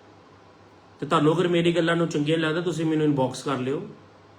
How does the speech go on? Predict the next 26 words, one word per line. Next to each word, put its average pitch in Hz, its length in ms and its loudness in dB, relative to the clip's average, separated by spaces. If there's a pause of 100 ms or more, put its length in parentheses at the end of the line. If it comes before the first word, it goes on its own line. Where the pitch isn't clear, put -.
ਠੀਕ 127 180 -4
ਹੈ 139 60 -2
ਜੀ, 156 120 -6
ਮੈਨੂੰ 135 300 -2
ਮੈਸੇਜ 131 460 -4
ਕਰ 135 160 -4
ਲਿਓ, 120 240 -2 (880)
ਮੈਂ 131 80 -6
ਤੁਹਾਨੂੰ 139 180 0
ਆਪਣਾ 135 160 0
ਨੰਬਰ 127 260 0
ਭੇਜ 139 240 0
ਦੂੰਗਾ, 120 220 -2
ਮੇਰੇ 139 160 0
ਨਾਲ 127 100 -2
ਗੱਲ 117 200 -4
ਕਰ 113 200 -6
ਲਿਓ। 120 220 -8 (720)
ਮੇਰੀਆਂ 131 240 0
ਸ਼ਿਕਾਇਤਾਂ 135 460 -4
ਬਾਹਰ 131 260 0
ਲਾਉਣ 131 200 0
ਦੀ 127 120 2
ਲੋੜ 117 240 0
ਨਹੀਂ 135 220 -2
ਹੈਗੀਆਂ, 127 360 -4